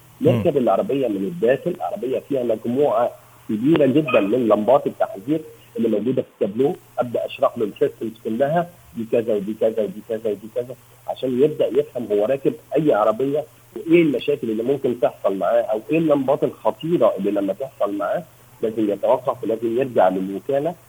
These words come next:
Speaker 2: طبعًا بيديله الكارت بتاعه، بيديله تليفونه، بيديله كل طرق الاتصال، بيديله الايميل، بيديله كل الخدمات اللي يقدر يوفرها للعميل.
Speaker 1: نعم.
Speaker 2: بعد كده ممكن آخد العميل، لو العميل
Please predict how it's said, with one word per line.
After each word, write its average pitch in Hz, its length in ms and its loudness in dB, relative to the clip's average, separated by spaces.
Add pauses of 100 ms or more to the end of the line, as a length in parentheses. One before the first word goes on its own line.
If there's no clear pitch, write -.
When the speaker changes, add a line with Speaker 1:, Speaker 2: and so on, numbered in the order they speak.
(120)
Speaker 2:
طبعًا 123 180 2 (100)
بيديله 117 360 -2
الكارت 123 420 -2
بتاعه، 127 320 -2
بيديله 110 440 -6
تليفونه، 113 400 -2
بيديله 117 340 -4 (100)
كل 147 360 0
طرق 139 200 2
الاتصال، 143 520 0
بيديله 104 280 -6 (180)
الايميل، 117 320 0
بيديله 123 420 -6
كل 165 200 0
الخدمات 123 480 -4
اللي 113 180 -2
يقدر 135 280 0 (500)
يوفرها 143 720 2
للعميل. 131 520 0 (240)
Speaker 1:
نعم. 120 160 4
Speaker 2:
بعد 95 220 -4
كده 165 160 0
ممكن 151 340 0
آخد 123 320 0
العميل، 104 420 -2
لو 123 140 2
العميل 107 380 -2